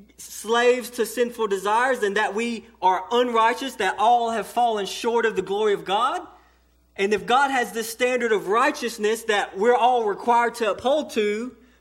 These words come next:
but we all fall short, then what hope do we have? Is there any hope for us who have fallen short of God's righteousness?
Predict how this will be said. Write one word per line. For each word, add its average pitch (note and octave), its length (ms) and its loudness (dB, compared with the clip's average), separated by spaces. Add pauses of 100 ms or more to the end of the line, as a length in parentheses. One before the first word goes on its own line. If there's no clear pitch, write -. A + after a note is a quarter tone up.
but G#3+ 160 0
we A#3 100 2
all B3 160 4
fall B3 260 0
short, C#4 460 -2
then G#3 300 -2 (360)
what B3 300 0
hope C4+ 280 0
do C#4 120 -2
we C4+ 120 0
have? D4+ 640 -6 (960)
Is A3 140 -2
there C#4+ 180 4
any D#4 320 -2 (140)
hope E4+ 340 0
for B3+ 160 4
us A3+ 240 4
who B3 100 2
have A#3 160 0
fallen C4 520 2 (240)
short D4 600 -2 (160)
of F#3 200 -2
God's A#3+ 320 4
righteousness? A#3 920 -8